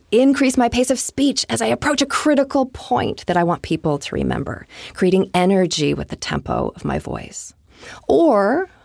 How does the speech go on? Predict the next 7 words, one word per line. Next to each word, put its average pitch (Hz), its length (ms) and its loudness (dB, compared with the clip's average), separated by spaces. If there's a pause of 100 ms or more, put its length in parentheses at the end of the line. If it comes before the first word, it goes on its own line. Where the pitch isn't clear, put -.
(120)
I 202 120 4
might 262 600 0 (480)
slow 226 1000 0 (300)
down, 143 520 -4 (840)
putting 190 320 2
palpable 233 880 -2
thought - 680 -4